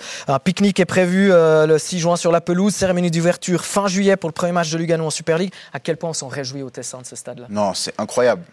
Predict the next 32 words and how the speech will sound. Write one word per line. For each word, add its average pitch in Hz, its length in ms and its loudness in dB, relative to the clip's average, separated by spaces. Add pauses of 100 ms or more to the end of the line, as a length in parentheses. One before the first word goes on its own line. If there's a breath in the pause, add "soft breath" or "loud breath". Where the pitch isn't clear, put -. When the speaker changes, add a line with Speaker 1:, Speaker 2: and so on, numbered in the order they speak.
Speaker 2:
Là, 117 300 2
le 127 100 -4
club 131 260 -2
va 117 120 2
entrer 117 260 -2
dans 120 160 0
une 113 480 -2
nouvelle 139 380 2
dimension. 156 520 0
C'est - 520 -4
le 147 80 -4
cas 170 240 2
depuis 139 640 -4 (560 loud breath)
l'été 139 320 0
deux 139 100 -2
mille 139 160 -2
vingt 135 220 0
et 185 60 4
un, 214 160 0 (180)
quand 123 180 0
les, 123 160 -2
euh, 117 320 2
investisseurs, 120 720 -2
euh, 113 140 0
américains 123 680 -2
Joe 127 140 -4
Mansueto 127 640 -2 (280 loud breath)
sont - 320 -2
arrivés, 131 440 0
euh, 110 260 0 (140)
au 127 80 0
Tessin. 139 460 -2